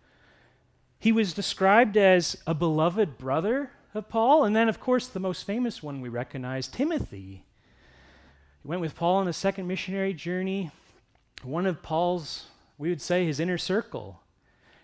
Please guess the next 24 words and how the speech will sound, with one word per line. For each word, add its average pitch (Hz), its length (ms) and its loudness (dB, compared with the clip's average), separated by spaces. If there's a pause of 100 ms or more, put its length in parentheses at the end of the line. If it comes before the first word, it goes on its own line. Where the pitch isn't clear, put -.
And 202 120 4
these 254 180 4
were 247 120 2
all 233 220 6
guys 220 460 4
that 190 80 -2
would 185 100 -2
have 175 60 -4
been 180 140 -2
probably 190 260 0
much 208 240 -2
younger 208 260 0
than 220 160 -2
Paul, 160 380 0
and 160 160 -4
they 175 80 0
looked 196 260 -2
up 226 160 2
to 196 80 -6
Paul 156 360 -2
as 151 180 -2
this 156 300 -8 (260)
spiritual 226 960 -4 (320)
mentor. 127 760 -4